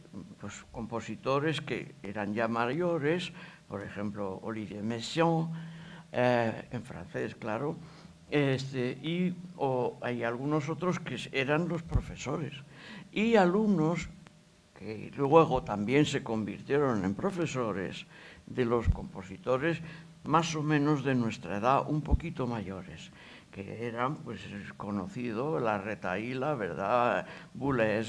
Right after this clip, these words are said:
Stockhausen, eh, bueno, es-,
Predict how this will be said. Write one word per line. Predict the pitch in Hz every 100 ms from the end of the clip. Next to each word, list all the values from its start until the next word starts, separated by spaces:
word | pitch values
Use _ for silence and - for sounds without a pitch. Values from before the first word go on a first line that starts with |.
| 123
Stockhausen, | 95 - 120 120 120 107 110 107 117 131 131 - - - - -
eh, | 113 110
bueno, | 101 104
es-, | 85